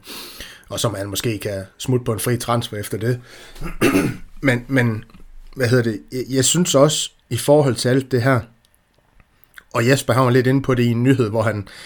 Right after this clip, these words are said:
han sådan stikker lidt til det, det her med Barnett, det interview, han har, hvor Bale, han faktisk, eller Barnett ikke bliver forholdt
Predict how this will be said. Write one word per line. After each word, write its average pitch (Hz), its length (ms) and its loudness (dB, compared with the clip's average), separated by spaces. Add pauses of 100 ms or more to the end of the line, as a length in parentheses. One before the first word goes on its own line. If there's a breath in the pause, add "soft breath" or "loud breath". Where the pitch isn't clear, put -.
(280 loud breath)
han 110 160 -4
sådan 131 220 4
stikker 113 300 -2
lidt 123 240 0
til 143 320 2
det, 120 100 -2 (280)
det 120 120 2
her 123 120 4
med 107 140 -2
Barnett, 123 440 2
det 123 60 0
interview, 113 480 -2
han 110 160 -2
har, 113 140 -2
hvor 101 240 -8
Bale, 127 200 2
han 117 140 -2
faktisk, 120 460 -2
eller 110 160 -4 (220)
Barnett 127 300 2
ikke 123 140 0
bliver 113 180 -2
forholdt 139 640 0